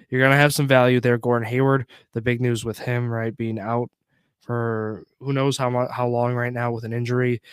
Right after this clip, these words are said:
Uh, LaMelo Ball, for the first time in eleven games, might be playing, which is huge. And, um, you know, that, that, I mean, all right, th-,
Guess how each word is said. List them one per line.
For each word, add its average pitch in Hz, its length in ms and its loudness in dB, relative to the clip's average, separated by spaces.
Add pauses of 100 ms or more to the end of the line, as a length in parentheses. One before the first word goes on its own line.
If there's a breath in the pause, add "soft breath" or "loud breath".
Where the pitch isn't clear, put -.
(480 loud breath)
Uh, - 40 -18
LaMelo 147 500 4
Ball, 135 460 4
for - 160 -6
the 127 60 -2
first 139 360 -2
time 139 320 0
in 123 80 0
eleven 120 380 -2
games, 117 520 -2
might 123 200 0
be 135 100 -2
playing, 110 460 -6 (260)
which - 480 -12 (720)
is - 60 -12
huge. - 400 0 (460)
And, 110 360 -6
um, 107 280 -4 (640 soft breath)
you 110 100 -8
know, 110 160 -2
that, 123 160 -2
that, 135 180 6
I - 20 6
mean, 139 380 4
all 143 60 0
right, 139 260 4
th-, 185 140 -12